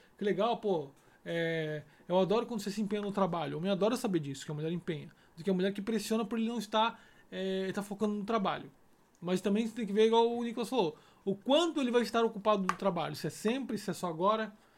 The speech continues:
Se é só agora, apoia ele, apoia. Agora, se ele esfriou e, e isso tá acontecendo constantemente, começa a esfriar. E aí quando ele chamar pra sair, fala assim, "Ah, não,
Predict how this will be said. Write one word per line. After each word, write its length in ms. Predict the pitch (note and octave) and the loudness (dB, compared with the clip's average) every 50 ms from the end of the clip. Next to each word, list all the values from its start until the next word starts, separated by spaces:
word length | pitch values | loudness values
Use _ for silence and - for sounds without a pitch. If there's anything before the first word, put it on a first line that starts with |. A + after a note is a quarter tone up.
| - - _ | -20 -20 _
Se 120 | _ - G#3 | _ -4 -4
é 20 | G3 | 0
só 140 | - B3+ | 2 0
agora, 260 | A3 G3 A#3+ C4+ C#4 C#4+ | 4 4 6 8 8 6
apoia 500 | C#4+ - - B3 B3 A3+ F3 D3+ C#3+ - - - _ _ _ | 6 4 2 4 4 4 4 2 0 -6 -14 -20 _ _ _
ele, 240 | D#3+ D3+ C#3+ C#3+ D3 | -14 -12 -12 -12 -12
apoia. 400 | D#3 D3 - A3+ G#3 E3+ D3+ D3 - _ _ - - F#3 | -14 -4 -2 0 0 0 -2 -6 -12 _ _ -18 -6 -4
Agora, 460 | G3+ G3+ G#3 G3 E3 D3 - - - _ _ _ _ _ _ _ | 0 2 4 4 4 2 -2 -8 -16 _ _ _ _ _ _ _
se 120 | - G#3 | -4 -2
ele 80 | A3+ C4+ | -2 -2
esfriou 540 | C4 - - D#4 D4+ C4 G3+ E3 D3+ - - - _ _ _ _ _ _ _ _ _ - | -2 -4 -2 0 0 2 2 0 0 -2 -6 -14 _ _ _ _ _ _ _ _ _ -6
e, 1000 | G3 G3+ G#3+ A3 G#3+ G#3+ G#3 G#3 G3+ G3+ G3 G#3 G3+ G#3 G#3+ G3+ G3+ G3+ G3+ G#3 G#3+ | -4 0 2 2 2 2 0 0 2 2 2 2 2 -2 -4 -4 -2 -2 0 0 2
e 40 | G3+ | 0
isso 140 | G3 - | 0 0
tá 60 | - A#3+ | -2 -2
acontecendo 320 | - A3+ G3 - A3 G#3+ | -2 -2 -2 -2 -2 -4
constantemente, 680 | G3 - F3+ - G#3+ F3+ - F3 A3 A#3+ G#3 G3+ - - - - - _ | -4 -6 -4 -2 -2 -2 -2 -2 -2 0 -2 -2 -4 -10 -18 -20 -20 _
começa 340 | - G3 F#3+ A3 A#3 A3+ C4+ | -2 -2 0 0 0 -2 -4
a 40 | B3+ | -6
esfriar. 440 | - - - A#3+ G3+ F3 E3+ D3+ - - - - - | -6 -4 0 2 4 4 4 2 0 -6 -14 0 2
E 60 | G3 | 2
aí 80 | G#3+ G#3 | 2 4
quando 200 | G#3+ C#4 D4 C#4+ | 2 0 0 2
ele 80 | C4+ C4 | 0 0
chamar 280 | - C4+ B3 A#3 A3 | 0 0 0 2 2
pra 120 | G3+ A3+ G3+ | 2 0 0
sair, 240 | - A3 G#3+ A#3+ | 2 2 2 2
fala 160 | A3 A#3 A3 G#3 | 2 0 0 0
assim, 140 | G#3 - | 0 0
"Ah, 200 | A#3 B3 A#3+ A3+ | 0 0 0 -2
não, 200 | A3 A3+ A#3+ A#3+ | -2 -4 -6 -8